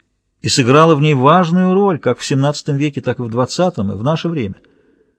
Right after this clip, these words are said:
Сначала твой отец, а теперь ты. Она сделала вдох перед тем, как закончить. Можно даже сказать, что вокруг тебя и разворачиваются теперь события. «А мы не могли бы раньше осмотреть церковь подлинного креста?» —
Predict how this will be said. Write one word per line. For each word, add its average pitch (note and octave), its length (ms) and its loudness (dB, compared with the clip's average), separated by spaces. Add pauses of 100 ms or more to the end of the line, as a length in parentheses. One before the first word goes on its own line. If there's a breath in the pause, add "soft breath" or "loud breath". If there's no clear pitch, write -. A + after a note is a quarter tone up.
(180)
Сначала A2+ 420 0
твой A#2+ 240 0
отец, D#3+ 300 -4
а A#2 40 -6
теперь A#2 240 -8
ты. E3+ 320 -8 (920)
Она G2+ 280 -2
сделала G2 380 -2
вдох G2+ 320 -4
перед A2+ 220 -4
тем, A#2+ 120 -2
как A2+ 140 -4
закончить. G#2+ 540 -4 (1000 soft breath)
Можно D#3+ 340 2
даже C#3+ 200 4
сказать, B2 320 0
что - 140 -4
вокруг G#2 300 -2
тебя A#2 240 0
и A#2+ 40 0
разворачиваются B2+ 760 -2
теперь C#3+ 200 -6
события. A2 560 -6 (2000)
«А G2+ 140 0
мы A#2 160 2
не A#2 140 4
могли A#2 320 0
бы E3+ 140 -2
раньше B2+ 320 -2
осмотреть G#2 460 -6
церковь - 480 -8
подлинного G2+ 400 -4
креста?» — A2+ 440 -8